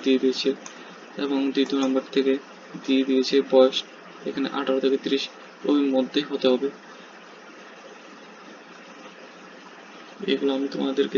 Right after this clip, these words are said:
দেখিয়ে দিয়েছি একবার, আমি আর ডিসকাশন করছি না, কারণ ডিসকাশন করতে যাবে তো অনেকগুলো টাইম নিয়ে যাবে। ফার্স্ট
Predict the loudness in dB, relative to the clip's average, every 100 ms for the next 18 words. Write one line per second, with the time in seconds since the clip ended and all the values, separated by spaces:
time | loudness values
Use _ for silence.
0 | 0 0 0 -2 -2 -2 -4 -2 -4 -6
1 | -8 -8 -14 -20 -20 -20 -20 -20 -20 -20
2 | -20 -20 -20 -20 -20 -20 -20 -20 -20 -20
3 | -20 -20 -20 -20 -20 -20 -20 -20 -20 -20
4 | -20 -20 -20 -20 -20 -20 -20 -20 -20 -20
5 | -20 -20 -20 -20 -20 -20 -18 -8 -2 0
6 | 0 -2 -4 -2 -2 -2 0 0 0 -6
7 | -8 -14 -20 -20 -12 -2 0 0 -2 -4
8 | -4 -2 -2 -2 -6 -6 -2 0 2 2
9 | 0 -2 -4 -4 -4 -8 -10 -8 -2 -2
10 | -2 -2 -2 0 -2 -2 -14 -20 -20 -20
11 | -20 -20 -20 -20 -20 -20 -20 -20 -20 -20
12 | -20 -20 -20 -20 -20 -20 -20 -20 -20 -20
13 | -20 -20 -20 -20 -20 -16 -12 0 0